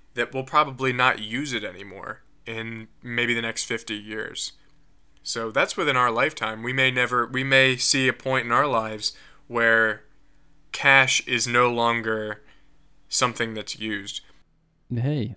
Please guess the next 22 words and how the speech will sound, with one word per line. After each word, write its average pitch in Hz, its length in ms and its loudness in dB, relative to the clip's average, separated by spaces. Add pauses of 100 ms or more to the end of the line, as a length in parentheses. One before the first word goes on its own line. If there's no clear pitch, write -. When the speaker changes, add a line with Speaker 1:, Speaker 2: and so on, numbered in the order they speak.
(120)
Speaker 2:
let's 131 180 -6
talk 139 180 -2
about 120 220 0
not 113 160 -2
using 110 300 -2
cash. 120 340 -6
Canada 139 340 -2
already 110 280 -2
got 117 140 -4
rid 120 120 -4
of 120 80 -4
their 113 100 0
pennies, 131 560 -2
so - 160 -10
there 107 120 -2
you 107 80 -4
go. 101 160 -6 (160)
Speaker 1:
There 120 120 -8
you 123 120 -6
go. 127 280 -12 (960)
Um, 120 480 -2 (680)
so, 143 460 -2